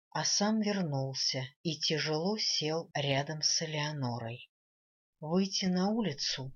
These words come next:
значит окончательно признать, что Саши больше нет. Некоторое время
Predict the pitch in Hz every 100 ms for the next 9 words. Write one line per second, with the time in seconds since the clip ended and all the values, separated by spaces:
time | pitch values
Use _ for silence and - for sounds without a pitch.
0 | - - 147 170 185 190 185 185 175 180
1 | 175 175 165 143 - 139 135 135 156 147
2 | 143 156 180 220 - - _ - - -
3 | 147 - - 202 214 - 120 131 147 175
4 | - - 175 156 117 104 - - _ _
5 | _ _ _ _ _ _ _ _ - 175
6 | 190 190 180 180 180 175 175 196 240 185
7 | 127 123